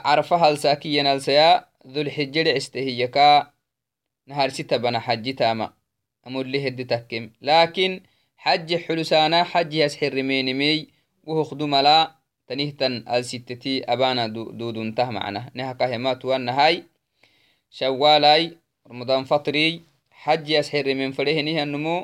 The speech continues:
Hajja aban fere ka tekke Ramadan fatri as xirrimu waaye ke, yas xirrimen kah du-, du-, duddah macna. Tonnaha Arfa baahoy, Arfa ka nahar sita bana. Tahama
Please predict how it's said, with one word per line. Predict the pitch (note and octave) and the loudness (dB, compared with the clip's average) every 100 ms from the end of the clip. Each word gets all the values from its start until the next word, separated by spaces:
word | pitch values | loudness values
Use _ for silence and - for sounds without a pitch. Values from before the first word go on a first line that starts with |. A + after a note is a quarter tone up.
| - _ _ _ | -10 _ _ _
Hajja | D3 F3 F3+ | -4 0 2
aban | F3 E3 | 2 0
fere | E3+ F3 | -2 -2
ka | F3 E3 | 2 0
tekke | E3 D3+ F3 F3 | 0 -6 -2 -2
Ramadan | D#3+ D#3 D#3 D#3 | 0 0 0 2
fatri | E3 E3+ E3 | -2 -2 -4
as | C#3 D3 | -2 -2
xirrimu | - D3 D3 F3 E3 | -2 -2 -2 0 2
waaye | D3 C#3 C#3 | 2 0 -2
ke, | E3+ F3 F3+ _ _ _ _ _ _ _ _ _ - | 0 0 0 _ _ _ _ _ _ _ _ _ -10
yas | D3 | -8
xirrimen | - D#3 C#3+ D3+ D3 | -2 -2 0 -2 0
kah | D3 C#3+ | 2 0
du-, | C3 A#2 | 0 -8
du-, | - | -10
duddah | A2 A#2+ G#2 C3+ A#2+ | -10 -10 -2 -2 -2
macna. | F#2 F2 A2+ _ _ _ _ _ _ _ - | -8 -10 -16 _ _ _ _ _ _ _ -6
Tonnaha | D#3+ E3 D#3+ D#3+ C#3+ C#3 | -4 0 2 4 6 4
Arfa | C3+ C3+ | 2 2
baahoy, | C#3 C3+ D3+ E3 E3+ - _ | 4 4 4 2 0 -6 _
Arfa | C3 C#3 D3+ C#3+ | -4 -4 -2 0
ka | C#3+ C#3+ C#3+ - _ _ _ _ _ _ | 4 6 4 0 _ _ _ _ _ _
nahar | C#3+ C#3+ B2 | -4 -4 -4
sita | D3+ C#3+ | -4 -4
bana. | A#2 A2 - _ _ _ _ _ - | -2 -4 -6 _ _ _ _ _ -12
Tahama | C#3+ D#3 D3 E3 F3 F3 | -4 -2 2 4 4 2